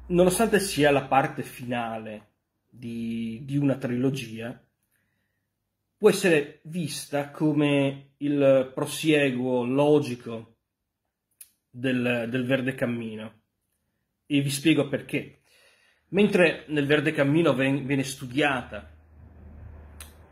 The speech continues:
la figura dell'agente verde, del profeta verde, Al-Qidr, Tom Bombadil, e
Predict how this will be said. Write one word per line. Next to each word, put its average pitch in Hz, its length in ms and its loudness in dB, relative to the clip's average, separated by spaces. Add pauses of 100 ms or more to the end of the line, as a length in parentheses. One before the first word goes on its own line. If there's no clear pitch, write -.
(100)
la 123 120 -8
figura 147 640 -2
dell'agente 123 800 -2
verde, 120 400 -2
del 113 160 -12
profeta 139 540 -2
verde, 113 500 -6
Al-Qidr, 120 800 -6
Tom 127 240 -4
Bombadil, 120 680 -2 (220)
e 104 240 -20